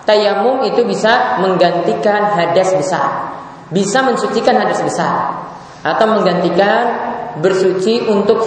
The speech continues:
menghilangkan hadas besar. Jadi hadas besar pun itu bisa hilang dengan tayamum. Dan hilangnya itu bukan sementara. Artinya ketika ada air lagi dia nanti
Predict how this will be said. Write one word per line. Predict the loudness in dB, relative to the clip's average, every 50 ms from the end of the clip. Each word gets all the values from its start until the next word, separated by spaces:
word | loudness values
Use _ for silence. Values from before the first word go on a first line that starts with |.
| 0
menghilangkan | 0 0 2 2 2 2 0 0 0 0 0 0 0
hadas | 0 0 0
besar. | -2 -2 -2 0 0 0 0 0 -2 -2 -4 -4 -6 -8 -10 -12 -12 -14 -16 -18 -20 -20 -20 -20 -20 -20 -20 -20 -20 -20 -20 -20 -20 -6 0
Jadi | 0 2 4 4 4
hadas | 4 4 2 0 -2
besar | -4 -2 0 2 2 2 2 2
pun | 2 2 2
itu | 0 0 0
bisa | 0 0 0 0 0 2 2
hilang | 2 2 2 0 0 0
dengan | 0 0 0 0 0 -2 -2 -4 -6 -6 -6 -8 -10 -6 -2
tayamum. | 0 2 2 2 2 2 0 0 -2 -2 -4 -4 -6 -8 -10 -10 -12 -16 -18 -18 -20 -20 -20 -20 -20 -20 -20 -20 -20 -20 -20 -20 -10 -4 -2
Dan | -2 0 0
hilangnya | 0 0 2 2 0 0 2 2
itu | 2 2
bukan | 2 0 0 0
sementara. | -2 -2 -2 -2 -2 -2 -2 0 0 -2 -2 -4 -4 -6 -6 -8 -8 -10 -12 -16 -18 -18 -20 -20 -20 -20 -20 -20 -20 -20 -20 -20 -20 -20 -20 -20 -20 -20 -18 -16 -16 -16 -16 -16 -18 -20 -20 -20 -20 -20 -20 -20 -20 -20 -12 -4
Artinya | -2 0 0 2 2 2 2 2 0 0 -2 -4 -4 -4 -4 -4
ketika | -4 -4 -2 -2 0 2 2 2 2 2
ada | 2 2 2 2 2
air | 2 2 2
lagi | 0 0 0 0 0
dia | 2 2 2
nanti | 2 0 0 0 0 0